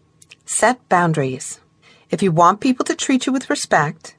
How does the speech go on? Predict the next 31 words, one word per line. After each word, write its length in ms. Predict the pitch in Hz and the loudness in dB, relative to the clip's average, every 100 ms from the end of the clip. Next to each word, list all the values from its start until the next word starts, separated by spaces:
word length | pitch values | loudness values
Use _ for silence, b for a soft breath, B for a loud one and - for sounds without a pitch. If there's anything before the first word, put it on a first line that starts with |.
| _ _ | _ _
it 140 | 170 160 | -6 0
doesn't 320 | 190 226 - | 0 0 -2
matter 400 | 202 233 220 147 | -2 0 0 0
if 200 | - 156 | -4 -4
they're 140 | 147 | -2
your 160 | 139 131 | -2 -4
spouse, 600 | - - 196 226 220 - | -4 -4 0 2 0 -6
child, 640 | - - 175 190 196 202 202 | -6 0 2 4 2 0 -2
or 80 | 156 | -6
parent. 720 | - - 269 202 131 151 - b b - | -6 0 2 2 0 -6 -14 b b 2
Always 340 | 175 196 254 | 4 4 2
set 240 | - 254 - | 2 -2 2
boundaries 520 | 185 156 147 147 - | 2 2 0 -2 -4
and 220 | 190 180 | -4 -4
teach 340 | - 269 262 - | -2 -2 -2 -4
them 200 | 139 139 | -4 -2
to 120 | 156 | -4
respect 580 | 143 147 - 220 220 190 | -4 -4 0 0 0 0
your 220 | 180 180 | 2 4
needs 360 | 170 156 156 170 | 4 2 2 0
and 120 | 165 | 0
desires. 680 | 156 156 131 127 135 - - _ | 2 0 0 -4 -8 -10 -12 _
Do 100 | - | 0
not 360 | 240 247 277 - | 4 4 2 0
let 140 | 165 | -2
them 140 | 170 170 | 0 0
take 260 | 208 202 | 2 0
away 200 | 220 180 | 2 2
your 160 | 156 160 | 2 0
personal 480 | - 175 - 185 175 | 0 0 2 0 0
power. 520 | - 160 139 117 | 2 0 0 -2